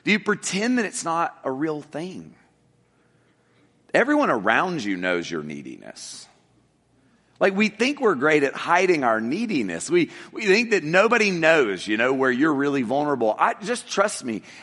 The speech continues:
Everyone who's spent any time with you at work, at home, everyone, we know the person's neediness. We know the person's neediness that we share a cubicle with or a bed with.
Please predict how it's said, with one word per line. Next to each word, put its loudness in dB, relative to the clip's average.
Everyone 0
who's -4
spent -8
any -6
time -4
with -4
you 0
at -4
work, -2
at -2
home, -2
everyone, 0
we -2
know 2
the -2
person's -4
neediness. -6
We -6
know 2
the -2
person's -6
neediness -4
that -8
we -8
share -6
a -6
cubicle -2
with -2
or 0
a 0
bed -2
with. -4